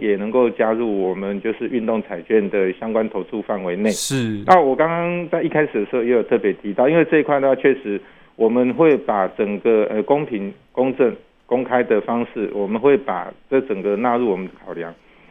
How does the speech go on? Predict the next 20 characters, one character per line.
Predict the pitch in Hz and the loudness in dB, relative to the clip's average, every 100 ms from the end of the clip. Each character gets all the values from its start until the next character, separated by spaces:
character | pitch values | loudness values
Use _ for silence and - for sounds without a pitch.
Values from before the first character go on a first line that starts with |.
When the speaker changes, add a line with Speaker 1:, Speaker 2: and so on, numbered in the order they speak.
| - _ | -20 _
Speaker 1:
当 | 175 180 | 2 4
它 | 170 175 | 2 2
整 | 165 117 107 | 0 -4 0
个 | 120 | 0
运 | 160 147 135 | 2 0 2
作 | 147 127 | 2 4
都 | 131 | 2
是 | 127 135 | 0 -2
一 | 120 127 | -2 0
个 | 117 101 | 0 0
很 | 98 95 90 90 95 - | -4 -8 -10 -14 -14 -6
常 | 113 | 0
态 | 147 131 | 2 2
化、 | 135 107 | 0 -2
正 | 131 117 | -2 -2
常 | 107 | -4
化 | 107 113 | -2 -2
的 | 95 | -2
时 | |
候， | 110 | -4